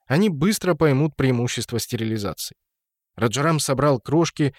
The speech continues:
с оберточной бумаги, а потом швырнул бумагу на камни. Новая схема мне не очень понравилась, но я согласился ее испробовать.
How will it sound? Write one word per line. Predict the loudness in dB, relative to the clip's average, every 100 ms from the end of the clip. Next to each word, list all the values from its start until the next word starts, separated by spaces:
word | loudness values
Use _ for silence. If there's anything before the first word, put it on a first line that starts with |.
| -12
с | -6
оберточной | 0 0 0 -4 -4
бумаги, | -4 0 0 0 -4 _ _
а | -4
потом | -2 0 0 _ _ -10
швырнул | -2 0 2 2
бумагу | 2 2 2 2 0
на | -2
камни. | -2 -6 -6 -16 _ _ _ _ _ _
Новая | 0 2 2
схема | 2 2 2
мне | 4 4
не | 4
очень | 2 0 -2
понравилась, | -2 0 -2 -4 -8 -12 _ _
но | 0
я | 0
согласился | 0 0 0 2 0 0
ее | -2 0 -2
испробовать. | -2 -6 -6 -12 -14